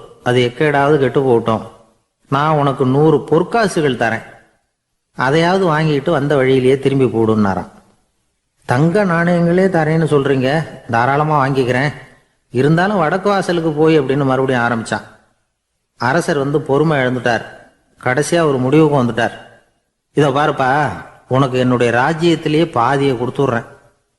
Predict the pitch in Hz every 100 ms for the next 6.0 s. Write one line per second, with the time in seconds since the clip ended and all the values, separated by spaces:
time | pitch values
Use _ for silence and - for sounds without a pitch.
0 | _ _ - 135 147 151 156 165 156 143
1 | - 143 131 127 120 113 104 104 - 131
2 | 117 113 113 98 98 - _ _ _ _
3 | _ _ _ _ _ 131 139 160 170 147
4 | 143 135 123 156 165 160 156 151 143 143
5 | 151 143 143 147 135 127 139 120 98 -